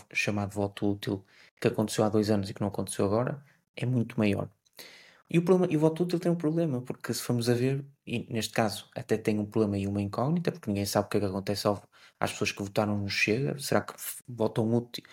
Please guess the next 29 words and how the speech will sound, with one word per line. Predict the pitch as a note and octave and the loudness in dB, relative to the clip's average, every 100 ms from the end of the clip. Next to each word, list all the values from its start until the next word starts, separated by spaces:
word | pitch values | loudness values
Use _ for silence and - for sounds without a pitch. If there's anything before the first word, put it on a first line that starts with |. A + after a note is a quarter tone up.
| - | -18
Porque | - - | -8 2
o | |
voto | B2 B2+ D3 | 2 4 0
útil | C#3+ C3+ | 2 2
antigamente, | B2 B2 A#2 A#2 C3+ C3+ - _ _ | 2 0 0 0 -2 -4 -14 _ _
até | A2 G#2+ G#2+ | 2 4 4
ontem, | A#2 B2 C#3+ D3+ - - - - - _ _ _ - | 2 -2 -4 -4 -12 -20 -20 -20 -20 _ _ _ -4
exist-, | A#2+ - - | 0 0 0
exigia, | B2+ B2 A#2 A#2+ B2+ - | -2 0 0 2 2 2
exigia | A#2+ A2 A#2 B2 | 0 -4 0 0
votares | A#2+ B2 B2 A#2 | 0 0 0 2
numa | B2+ C3+ | 0 0
de | B2 | -2
duas | A#2+ B2 - | -2 -2 0
coisas. | A2 G#2 - - - _ _ _ - - _ _ _ _ _ | -4 -4 -6 -10 -12 _ _ _ -20 -20 _ _ _ _ _
E | D#3 D#3 | 4 6
a | |
verdade | D#3 A#2+ G#2 G#2+ | 6 4 0 -4
é | |
que, | A2 - | -8 -10
por | F#2 G2 | -8 -4
exemplo, | G2+ - - _ _ _ _ _ _ - _ _ | -2 -4 -12 _ _ _ _ _ _ -20 _ _
a | B2+ | -2
C | - | 4
D | A#2 A#2+ | 6 6
U | A#2+ G#2 - | 4 0 -4
já | - G#2 | -4 -4
perdeu | A2+ A2 G#2+ | -2 0 2
eleitor, | G#2 G#2 G#2 A2+ | 2 0 0 -2